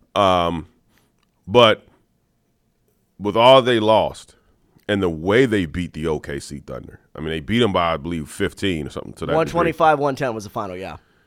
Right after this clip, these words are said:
Speaker 1: So I'm saying to myself, okay, this team is special. And even, you know, when I talked to Quinn Cook, um, this past weekend at the, uh, California Strong event, you know, I asked him, I said, "Man, what is it about this team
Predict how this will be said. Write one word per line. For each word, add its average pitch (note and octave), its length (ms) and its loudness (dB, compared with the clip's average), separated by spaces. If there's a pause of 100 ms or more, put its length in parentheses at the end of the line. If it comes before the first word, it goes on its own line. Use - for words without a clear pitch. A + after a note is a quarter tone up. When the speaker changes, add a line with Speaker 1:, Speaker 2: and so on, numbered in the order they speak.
(120)
Speaker 1:
So F#2 640 2 (640)
I'm G#2 200 -2
saying G#2+ 280 2
to F#2 100 -4
myself, F#2+ 420 -2
okay, E2 440 -4
this F#2+ 260 -6
team F#2 300 -4
is D#2+ 100 -8
special. F2 380 -4
And E2+ 80 -4
even, A#2+ 420 -2
you G#2 100 -4
know, G2 160 0
when F#2 140 0
I F#2 80 0
talked G#2 300 0
to F2+ 80 -8
Quinn G2+ 320 -2
Cook, A2+ 360 0 (1040)
um, D#2+ 520 -4 (160)
this D#2+ 120 -10
past F2+ 380 -2
weekend E2 580 -4
at D#2 160 -8
the, D#2 220 -6
uh, D2+ 80 -6
California E2 580 -6
Strong F2+ 440 -4
event, D2 360 -8 (640)
you F#2+ 100 -4
know, F2+ 80 0
I F2 160 -2
asked G2+ 240 0
him, E2+ 80 -8
I D#2+ 60 -8
said, D#2+ 180 -10
"Man, F2 160 -4
what F#2+ 160 0
is A2 140 0
it G2+ 80 -4
about F#2 320 -2
this F2 180 -8
team G2+ 500 -8